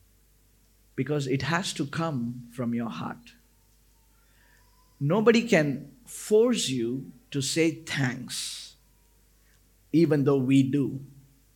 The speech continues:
We try to do, right? We try to, "Can you say thanks?" So that they acknowledge, right, um, what you have done for them.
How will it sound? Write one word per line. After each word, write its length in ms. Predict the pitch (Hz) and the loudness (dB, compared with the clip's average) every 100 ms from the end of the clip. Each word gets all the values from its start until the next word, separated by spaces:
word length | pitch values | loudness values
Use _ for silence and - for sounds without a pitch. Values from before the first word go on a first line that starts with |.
| _ - | _ -2
We 180 | 143 | -2
try 260 | 139 151 143 | 2 2 2
to 180 | 135 120 | 2 -4
do, 200 | 110 104 | -6 -6
right? 400 | 104 131 - - - _ _ - | -2 -2 -2 -16 -20 _ _ 0
We 120 | 151 | 0
try 240 | 151 147 | 4 4
to, 200 | 147 131 - - | 4 0 -4 -12
"Can 140 | - 135 | -4 -2
you 60 | |
say 180 | 131 139 | 0 0
thanks?" 720 | 123 143 143 165 - - - - _ _ _ _ _ _ _ _ | 0 0 -2 -2 -4 -4 -8 -16 _ _ _ _ _ _ _ _
So 260 | - 165 151 | -2 2 6
that 380 | 143 143 139 127 | 8 6 4 2
they 160 | 135 | 2
acknowledge, 1120 | 131 131 143 131 135 147 185 190 - - - _ _ _ _ - | 2 -2 -2 2 4 6 6 4 -4 -4 -10 _ _ _ _ -4
right, 380 | 123 139 175 - - - _ _ | 2 2 2 -8 -20 -20 _ _
um, 460 | 127 123 117 117 113 | -2 0 0 -2 2
what 240 | 139 151 | 2 2
you 140 | - 147 | 2 2
have 280 | 139 123 120 | 2 0 2
done 220 | 147 156 | 2 2
for 180 | - - | -2 -8
them. 300 | 80 - | -8 -14